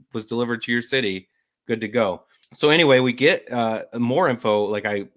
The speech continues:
I send PayPal a nasty message, and then I go back to U P S, and, like, a day later, more info comes up with all the tracking info 'cause they looked at our dispute and said, "Hey,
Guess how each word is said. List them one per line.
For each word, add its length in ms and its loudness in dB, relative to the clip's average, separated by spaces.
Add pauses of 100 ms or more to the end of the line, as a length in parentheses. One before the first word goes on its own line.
I 280 -14
send 440 -6 (220)
PayPal 340 -4
a 40 -6
nasty 300 -8
message, 520 -10 (220)
and 120 -2
then 80 2
I 60 0
go 140 2
back 240 2
to 80 -4
U 100 0
P 140 -4
S, 200 -4
and, 120 -6
like, 160 -6
a 60 -8
day 240 -2
later, 280 0
more 240 -2
info 240 -6
comes 240 -12
up 160 -6
with 100 -14
all 180 -2
the 120 -6
tracking 480 -6
info 240 -10
'cause 200 -16
they 280 -4 (220)
looked 180 0
at 80 4
our 120 2
dispute 400 0
and 120 -10
said, 200 -2
"Hey, 420 2